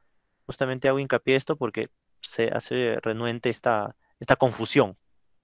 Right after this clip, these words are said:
Acá estas recomendaciones, ¿a quiénes va? Claramente, como dice, ¿no? Agregar una breve recomendación al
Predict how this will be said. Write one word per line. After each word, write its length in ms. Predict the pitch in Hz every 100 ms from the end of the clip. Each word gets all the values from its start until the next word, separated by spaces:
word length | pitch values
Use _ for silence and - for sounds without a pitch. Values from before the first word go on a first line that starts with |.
| _ _ _ _ _ _ _
Acá 360 | 139 135 196 208
estas 200 | 220 202
recomendaciones, 880 | 170 - 131 123 123 - 170 165
¿a 60 | 131
quiénes 340 | - 156 143
va? 220 | 165 110 - _ _ _ _
Claramente, 720 | - 127 127 127 123 123 127 131
como 200 | 110 107
dice, 300 | 117 - 104
¿no? 160 | 107 -
Agregar 560 | 131 120 117 139 147 - _ _ _ _ -
una 720 | 127 131 131 120 107 95 107 _ _ _ _ _ _ _ _ -
breve 1040 | 117 127 139 135 117 110 104 98 101 110 _ _ - _ -
recomendación 920 | 123 143 131 127 120 117 - 135 131 -
al 380 | 139 139 180